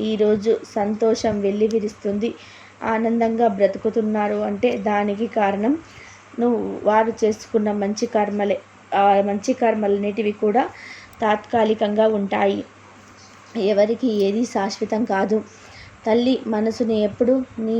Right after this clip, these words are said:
ఆధీనంలో ఉంచుకో. దేనిపైన ఎక్కువగా మమకారాలు పెంచుకోకు. నీక ఈరోజు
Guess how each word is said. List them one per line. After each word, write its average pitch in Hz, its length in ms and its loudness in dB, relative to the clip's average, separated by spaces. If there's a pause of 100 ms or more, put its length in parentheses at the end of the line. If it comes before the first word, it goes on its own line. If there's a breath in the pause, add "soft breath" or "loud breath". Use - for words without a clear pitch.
(120)
ఆధీనంలో 220 680 0
ఉంచుకో. 220 440 -2 (680 loud breath)
దేనిపైన 240 720 2 (140)
ఎక్కువగా 226 500 -2
మమకారాలు 214 800 0
పెంచుకోకు. 208 680 -2 (500)
నీక 202 240 -6 (680 loud breath)
ఈరోజు 233 480 4